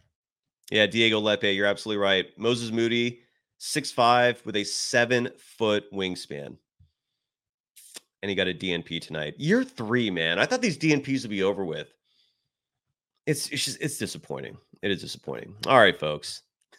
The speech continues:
<laughs> Happy New Year. Um, we'll be back at this soon. I still have hope.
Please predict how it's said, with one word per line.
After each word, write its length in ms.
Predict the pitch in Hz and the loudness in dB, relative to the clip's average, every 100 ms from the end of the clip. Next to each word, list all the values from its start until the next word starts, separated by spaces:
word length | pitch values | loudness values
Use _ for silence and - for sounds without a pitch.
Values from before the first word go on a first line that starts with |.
| _ _ _ | _ _ _
<laughs> 760 | _ _ _ _ _ - - _ | _ _ _ _ _ -20 -20 _
Happy 280 | 208 208 151 | 4 6 4
New 160 | 107 | 4
Year. 320 | 90 87 85 - _ - 104 | 4 2 0 -6 _ -2 6
Um, 720 | 104 104 101 98 101 98 - _ _ | 10 10 10 8 4 -4 -10 _ _
we'll 140 | 135 151 | 2 6
be 40 | |
back 180 | 185 190 | 6 6
at 120 | 170 | 2
this 160 | 170 - | 0 0
soon. 340 | 175 98 82 - | 2 0 2 6
I 80 | 247 | 8
still 240 | 285 302 | 10 8
have 40 | 226 | 10
hope. 360 | 214 110 - | 8 6 2